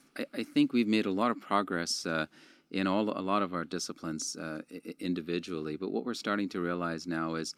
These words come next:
that the future is really at the boundaries. It's at the boundaries of science and arts and,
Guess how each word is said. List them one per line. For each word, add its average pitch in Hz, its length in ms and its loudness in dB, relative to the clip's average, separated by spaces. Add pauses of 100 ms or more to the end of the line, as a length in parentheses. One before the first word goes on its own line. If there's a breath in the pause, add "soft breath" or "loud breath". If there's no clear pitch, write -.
(440 loud breath)
that 90 200 -4
the 95 80 -4
future 123 520 0
is 82 160 -6
really 92 320 2
at 85 100 -4
the - 60 -6
boundaries. 78 720 -2 (500)
It's 87 220 -8
at 85 80 -6
the 90 80 -4
boundaries 95 680 0
of 92 80 -12
science 80 640 -4
and 76 360 -4
arts - 520 0
and, 73 220 -4